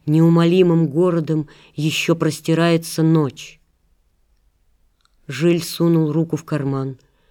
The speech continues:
нащупал какую-то бумагу, машинально достал её. Это было письмо Натали. Он развернул его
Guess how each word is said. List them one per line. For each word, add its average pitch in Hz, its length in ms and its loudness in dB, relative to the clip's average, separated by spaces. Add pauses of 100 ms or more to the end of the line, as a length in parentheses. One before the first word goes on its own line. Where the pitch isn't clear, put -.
(220)
нащупал 156 560 -2
какую-то 156 480 -4
бумагу, 135 540 -4 (600)
машинально 151 640 -2
достал 143 440 -6
её. 127 340 -10 (1400)
Это 147 180 -6
было 156 220 -2
письмо 143 600 -6 (420)
Натали. 135 500 -8 (1500)
Он 151 180 -2
развернул 160 680 0
его 156 380 -2